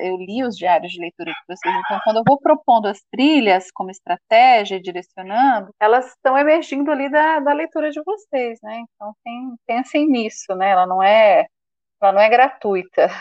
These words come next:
ela veio também da escuta de vocês.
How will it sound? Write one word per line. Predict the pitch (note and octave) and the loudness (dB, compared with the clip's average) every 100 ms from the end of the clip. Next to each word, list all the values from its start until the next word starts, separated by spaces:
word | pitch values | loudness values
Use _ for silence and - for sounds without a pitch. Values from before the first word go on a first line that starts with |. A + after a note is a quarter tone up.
| - | -8
ela | - F#3 G3 | 0 2 0
veio | F#3+ F3+ F#3+ A#3 C4+ | 0 -4 -2 -4 -4
também | - A#3 G3+ F#3+ A#3 C#4+ _ _ _ _ - | -6 -6 -4 -6 -8 -14 _ _ _ _ 0
da | G3 | 0
escuta | G3 - - A3 - | 0 -6 -14 -12 -12
de | A#3 A3+ | -12 -6
vocês. | C#4 E4+ - G3+ G#3+ | -6 -6 -6 -6 -6